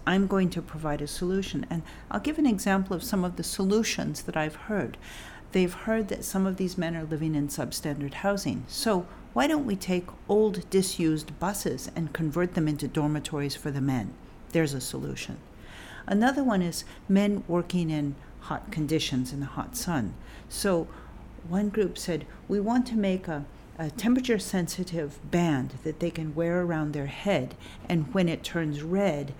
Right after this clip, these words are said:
then the employer will know that they're overheating and they shouldn't s-, continue working in the sun." And I thought, "Why don't you think that person, the person himself, would be able to speak up to the employer and say,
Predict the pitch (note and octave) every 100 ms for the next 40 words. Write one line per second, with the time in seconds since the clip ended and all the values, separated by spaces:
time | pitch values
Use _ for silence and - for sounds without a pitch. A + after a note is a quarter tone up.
0 | - - D3+ C#3+ F3 E3+ D#3 D#3 C#3+ C#3+
1 | F#3 D#3+ D#3 C#3+ D3+ D#3+ D#3+ D#3+ D#3+ D#3
2 | D3+ - D#3 D3+ C#3 A#3+ A#3+ D#3+ C#3+ -
3 | D#3 D3 D3 - D#3 C#3+ - - - -
4 | E3 D3 D3 C#3 C#3+ C#3 C#3+ B2+ B2+ -
5 | G#3 F#3 - - - - - - - E3
6 | - E3 - - - - - D#3 E3 F3+
7 | B3 C#4+ C#4 A#3+ - G#3+ G#3 G3+ F#3+ -
8 | E3 - - F3 - F#3 E3 D#3 - D#3+
9 | D#3+ E3+ E3+ E3+ C#3+ D3 - A#3 A3 -
10 | F3+ D3+ D#3 D3 D#3 D#3 - - G#3+ F#3+
11 | F3 F3 - - F3+ D3+ D3+ C3 C#3 -
12 | F3 D#3+ D#3 C3+ C3+ C#3 - F3 D#3 C3+